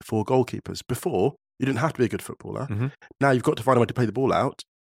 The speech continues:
Speaker 1: If you just hack the ball clear, you won't get it back for two minutes. This thing about ball circulation, um, different skills have now been prioritised for the centre back. Doesn't mean they haven't got them.
Speaker 2: Mm.
Speaker 1: I would not fancy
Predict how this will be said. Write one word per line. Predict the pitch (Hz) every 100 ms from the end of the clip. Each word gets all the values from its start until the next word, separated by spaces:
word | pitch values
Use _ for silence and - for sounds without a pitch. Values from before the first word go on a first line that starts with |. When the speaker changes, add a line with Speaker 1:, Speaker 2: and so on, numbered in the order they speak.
| _ -
Speaker 1:
If | 120
you | 123
just | 120
hack | - 170 -
the |
ball | 123 147
clear, | - 95 95
you | 113
won't | 156 143
get | 151
it |
back | 160 -
for | 135
two | - 113
minutes. | 85 - - - -
This | 135
thing | - 147
about | 131 98
ball | 143 135
circulation, | - 104 - 101 101 - 95 113 135 _ _ _ _ _ -
um, | 113 107 107 104 _ _ -
different | 147 135 160 139
skills | - - 113 95 101 92 - _ _ -
have | 98 107
now | 113
been | 104
prioritised | 101 117 110 - 101 92 -
for | 110 98
the | 92
centre | 113 104
back. | - - _ _ -
Doesn't | 175 143
mean | 117
they | 98
haven't | 104 95
got | 143
them. | - 82 _ -
Speaker 2:
Mm. | 107 101
Speaker 1:
I |
would | 147 165
not | 190 196 -
fancy | 165 151 - 101 95 123